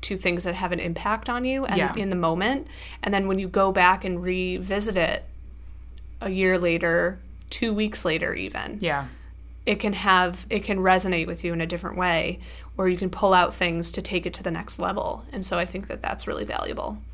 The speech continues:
Speaker 2: Absolutely.
Speaker 1: And that's why we have our show notes, so you guys can have access to all of these at all times.
Speaker 2: Over and over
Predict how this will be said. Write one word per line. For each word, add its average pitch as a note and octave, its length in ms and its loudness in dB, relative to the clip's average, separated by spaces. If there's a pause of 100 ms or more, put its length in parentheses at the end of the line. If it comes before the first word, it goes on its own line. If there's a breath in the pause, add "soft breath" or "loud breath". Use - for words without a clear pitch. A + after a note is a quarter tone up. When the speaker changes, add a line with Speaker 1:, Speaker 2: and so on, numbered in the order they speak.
Speaker 2:
Absolutely. D#3+ 480 -4
Speaker 1:
And G3+ 100 0
that's G3 160 2
why A3 120 8
we A3 100 8
have A3+ 140 6
our A3+ 80 4
show A#3 220 2
notes, F#3 280 2
so - 140 -2
you F3+ 100 0
guys F#3 240 0
can G#3 100 0
have G3+ 160 -2
access F3+ 580 0
to F#3+ 80 2
all F3+ 160 2
of F3 100 0
these E3 480 0 (200)
at A3 100 -6
all F3+ 140 2
times. - 640 -4
Speaker 2:
Over G3 420 2
and G3+ 280 -2
over E3+ 680 0